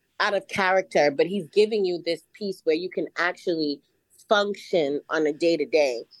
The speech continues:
And it's beyond your own understanding, because normally in, in, in those circumstances,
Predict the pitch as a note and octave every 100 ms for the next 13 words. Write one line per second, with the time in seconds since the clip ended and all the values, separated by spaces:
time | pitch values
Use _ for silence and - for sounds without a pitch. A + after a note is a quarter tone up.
0 | _ _ F#3 G3 D#3+ E3 F#3+ F#3 F#3 F#3+
1 | D3+ E3+ D#3 D#3 D3+ - F#3 G#3+ G3 D3+
2 | D3 D3+ - E3+ D3 D3 D3 _ _ _
3 | _ _ _ _ E3+ F#3+ A#3+ D4 A3 E3+
4 | E3 B2+ E3+ - E3 D#3 F3+ E3+ E3 -
5 | G3+ A3+ F3+ - D#3 D3+ D#3+